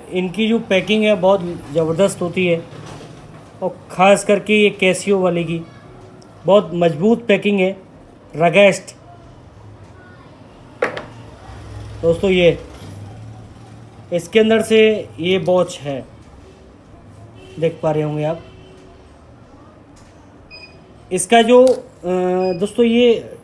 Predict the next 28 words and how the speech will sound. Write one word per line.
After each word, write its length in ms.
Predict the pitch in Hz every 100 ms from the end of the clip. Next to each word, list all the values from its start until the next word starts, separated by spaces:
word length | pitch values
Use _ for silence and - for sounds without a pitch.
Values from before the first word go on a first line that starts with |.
| - - -
अंदर 280 | 165 175 196
का 140 | 202 208
dial 320 | 165 170 185
है 260 | 185 196
golden 440 | 175 151 160 165 180
color 260 | 180 180
में 260 | 175 175 190 - - - - - - - - -
और, 420 | 147 151 156 143 147
अ, 160 | 147 131 - - - - - - - - - - - - - 139
world 260 | 165 170
time 280 | 170 170 170
zone 260 | 170 170 165
लिखा 180 | 160
हुआ 240 | 165 160 160
है 120 | 156
इसमें, 480 | 151 156 156 156 151
ये 160 | 151
सब 220 | 147 151 143
लिखा 200 | 143 156
हुआ 200 | 143 143
है, 80 | 147
ten 240 | 160 156
year 180 | 151 143
battery 380 | 143 143 156 151
warranty 340 | 147 143 147
लिखा 160 | 147 147
हुआ 200 | 139
है, 80 | 139